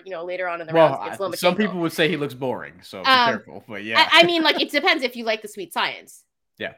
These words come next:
Speaker 1: Right? If you love the sweet science and you think Devin Haney boxes beautifully, you think Lomachenko boxes beautifully, these guys, I've never been a boxing fan where it's like, "I need to see power. I need to
Speaker 2: Me
Speaker 1: see a
Speaker 2: neither.
Speaker 1: knockout." I've, I've never
Speaker 2: Mm-hmm.
Speaker 1: been that boxing fan. So to me, it's like, if I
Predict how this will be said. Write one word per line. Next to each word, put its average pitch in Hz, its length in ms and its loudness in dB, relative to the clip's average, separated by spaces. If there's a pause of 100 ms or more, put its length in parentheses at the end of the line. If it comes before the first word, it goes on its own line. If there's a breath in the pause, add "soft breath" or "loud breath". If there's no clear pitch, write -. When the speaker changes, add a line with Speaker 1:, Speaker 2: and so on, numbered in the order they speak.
(260)
Speaker 1:
Right? 233 320 2
If 233 200 -4
you 294 200 -6
love 247 300 -4
the 233 80 -4
sweet 240 260 -14
science 220 380 -6
and 190 100 -12
you 220 140 -12
think 247 260 -10
Devin 208 260 -6
Haney 196 260 -8
boxes 180 360 -10
beautifully, 160 440 -14
you 185 160 -10
think 202 180 -8
Lomachenko 202 520 -8
boxes 165 360 -8
beautifully, 165 420 -12
these 185 220 -12
guys, 202 300 -2 (400 soft breath)
I've 269 200 6
never 269 320 0
been 247 240 -2
a 226 60 0
boxing 208 400 -2
fan 202 260 0
where 190 100 -6
it's 175 100 -10
like, 165 140 -10
"I 170 80 -10
need 190 260 -12
to 156 60 -20
see 147 160 -16
power. 135 380 -12 (420)
I 233 100 0
need 220 180 -8
to 135 80 -4
Speaker 2:
Me 143 60 -2
Speaker 1:
see 190 100 -2
a 175 60 -2
Speaker 2:
neither. - 20 -6
Speaker 1:
knockout." 175 280 -4
I've, 190 240 -2
I've 220 120 -2
never 240 300 0
Speaker 2:
Mm-hmm. - 40 -6
Speaker 1:
been 220 140 -2
that 180 140 2
boxing 185 360 -4
fan. 147 220 -6
So 202 120 -8
to 202 120 -10
me, 233 160 -4
it's 226 100 -8
like, 190 140 -8
if 185 100 -10
I 160 120 -6